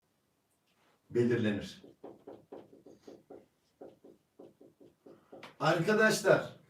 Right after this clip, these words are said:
bu sistemin başka bir özelliği. Bugün mecliste partiler var mı? Var.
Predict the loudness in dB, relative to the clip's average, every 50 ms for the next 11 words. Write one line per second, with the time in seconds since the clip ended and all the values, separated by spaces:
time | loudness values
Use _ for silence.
0 | _ -20 _ _ 0 2 2 2 2 2 2 0 2 4 4 6 6 6 4 4
1 | 6 4 4 4 6 6 6 8 10 10 8 10 8 6 4 4 4 2 0 0
2 | -2 -8 -16 -20 _ _ _ _ _ _ _ _ _ _ _ -20 -20 -14 _ 0
3 | 2 6 6 6 6 6 4 -2 -10 -16 -20 -20 -20 _ 2 4 6 6 6 6
4 | 2 0 2 4 4 6 8 8 8 8 8 6 6 6 6 6 8 6 6 4
5 | 4 2 -2 -4 -4 -6 -12 -16 -2 4 6 6 6 6 2